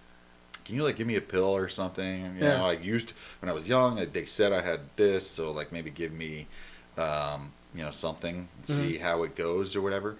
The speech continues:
Speaker 2: Yeah.
Speaker 1: So the guy's like, "Yeah, yeah, yeah, totally fine, like, whatever."
Speaker 2: Mm-hmm.
Speaker 1: And they gave me, like, straight up crystal meth. It, wa-, <laughs> it was,
Speaker 2: Oh.
Speaker 1: it was, I mean, the, the drug was called, like, methylphenidate. And so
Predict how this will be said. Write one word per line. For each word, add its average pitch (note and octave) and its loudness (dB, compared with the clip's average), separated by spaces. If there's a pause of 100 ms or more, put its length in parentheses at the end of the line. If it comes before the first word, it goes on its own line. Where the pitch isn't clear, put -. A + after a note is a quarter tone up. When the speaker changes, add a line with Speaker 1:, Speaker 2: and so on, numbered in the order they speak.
Speaker 2:
Yeah. D3+ 6
Speaker 1:
So - -10
the G#2 -6
guy's A#2+ 4
like, A2 -6
"Yeah, D3+ 2
yeah, G3 0
yeah, E3+ -2
totally C#3+ -4
fine, C3 4
like, G#2+ 0
whatever." A2 4 (240)
Speaker 2:
Mm-hmm. D3 -2
Speaker 1:
And F#2+ 0
they A#2+ 6
gave A2 0
me, C#3 -2
like, E2 0
straight F#2 4
up E2 -2
crystal D#2+ -2
meth. - -10
It, G#2 4
wa-, A#2+ 6 (120)
<laughs> - 2
it E3+ 8
was, F3+ 12
Speaker 2:
Oh. E3+ 12
Speaker 1:
it C3 12
was, B2+ 12 (120)
I A2 8
mean, G#2+ 2
the, G#2+ 6
the G#2 4
drug B2 10
was C#3 4
called, G2+ 6
like, D#2+ 2
methylphenidate. E2 -4 (260)
And F2+ 0
so F#2+ 6